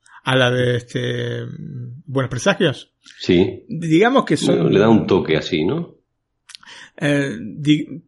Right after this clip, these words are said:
Speaker 1: tienen ciertos puntos, eh, de contacto, obviamente,
Speaker 2: Ujú.
Speaker 1: pero, eh, American Gods es, está muy, muy, muy <laughs> relacionada con, este, l-, justamente los dioses americanos, ¿no? Estos dioses,
Speaker 2: Ujú.
Speaker 1: este,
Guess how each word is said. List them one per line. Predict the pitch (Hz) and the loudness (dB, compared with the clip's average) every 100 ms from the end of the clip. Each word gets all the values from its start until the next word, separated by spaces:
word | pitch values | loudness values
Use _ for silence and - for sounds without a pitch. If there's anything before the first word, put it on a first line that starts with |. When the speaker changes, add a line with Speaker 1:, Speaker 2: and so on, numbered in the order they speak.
| - | 2
Speaker 1:
tienen | 175 226 233 180 | 6 8 6 2
ciertos | - 175 175 175 | 0 2 2 -2
puntos, | 165 170 156 151 - | 0 0 2 2 0
eh, | 147 | -8
de | 131 139 | -6 -4
contacto, | 143 139 151 160 - 175 | -4 -2 0 0 0 -2
obviamente, | - 151 156 156 156 - 202 | 0 0 2 2 4 4 2
Speaker 2:
Ujú. | 156 | 2
Speaker 1:
pero, | 151 139 139 139 139 | 0 0 -2 -4 -6
eh, | 135 131 - - - - - - - _ _ - | -6 -8 -14 -20 -20 -20 -20 -20 -20 _ _ -6
American | 139 170 170 | 2 2 2
Gods | 156 170 143 | 2 2 0
es, | 147 | -2
está | 160 - 143 | -4 -2 0
muy, | 160 180 | 2 2
muy, | 160 156 170 | 2 2 2
muy | 156 165 | 2 2
<laughs> | 156 | 2
relacionada | 135 139 - 143 147 143 131 127 | 0 -4 -4 -2 0 0 -2 -2
con, | - 127 | -6 -8
este, | 123 - - 120 127 | -8 -10 -12 -10 -10
l-, | 131 139 143 - | -10 -10 -12 -16
justamente | - 139 123 135 139 135 | -14 -12 -8 -6 -6 -6
los | 127 127 | -4 -2
dioses | 147 123 120 | -4 -4 -8
americanos, | 127 123 127 123 - 113 | -10 -12 -12 -14 -16 -16
¿no? | 120 139 | -14 -14
Estos | - 123 | -12 -10
dioses, | 127 92 82 82 - | -2 -2 -2 -4 -10
Speaker 2:
Ujú. | _ - - - _ | _ -20 -20 -20 _
Speaker 1:
este, | - - _ 117 - - - - - 120 | -16 -16 _ -12 -12 -12 -14 -14 -14 -16